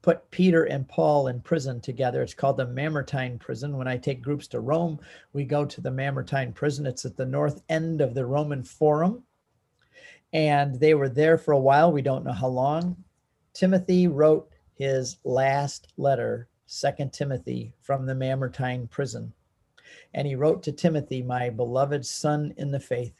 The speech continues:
come to me quickly. Bring the cloaks and the parchments. It's cold down here. Please come to me, because I know my time is up. I am going to be poured out as a libation and a sacrifice. I have run the race. I have finished the course, and waiting for me is a crown of glory,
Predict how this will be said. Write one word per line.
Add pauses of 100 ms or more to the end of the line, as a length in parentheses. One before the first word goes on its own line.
come
to
me
quickly.
Bring
the
cloaks
and
the
parchments.
It's
cold
down
here. (520)
Please
come
to
me,
because
I
know
my
time
is
up.
I
am
going
to
be
poured
out
as
a
libation
and
a
sacrifice.
I
have
run
the
race. (380)
I
have
finished
the
course,
and
waiting
for
me
is
a
crown
of
glory,